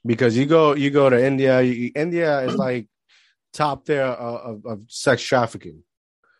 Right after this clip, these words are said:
Speaker 1: You, you go to Russia, all that, they fucking kill people left and right like nothing.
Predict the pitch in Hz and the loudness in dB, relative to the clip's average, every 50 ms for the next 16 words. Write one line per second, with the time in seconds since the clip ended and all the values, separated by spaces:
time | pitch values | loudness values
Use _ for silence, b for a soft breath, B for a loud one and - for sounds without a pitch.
0 | _ _ _ _ _ _ _ _ 117 123 131 135 131 127 131 135 135 135 135 _ | _ _ _ _ _ _ _ _ -2 -2 0 0 0 -2 -2 -4 -8 -12 -8 _
1 | 147 147 143 135 135 127 117 113 131 147 151 131 - - 143 131 123 120 117 113 | 2 4 6 6 6 6 6 4 4 2 2 2 0 0 0 2 2 2 2 0
2 | 113 - - 131 143 139 135 135 131 123 117 135 151 151 - 196 180 - - 165 | -2 -6 -6 -6 -4 -4 -4 -4 -4 -4 -6 -8 -12 -12 -10 -12 -12 -10 -10 -12
3 | 143 - - 175 151 - 156 156 156 156 156 151 - - 156 156 151 143 139 135 | -12 -6 -6 -6 -4 -2 -4 -2 0 0 0 0 0 0 0 2 2 2 2 2
4 | 135 147 156 143 - - 90 - | 4 2 2 2 0 -6 -12 -12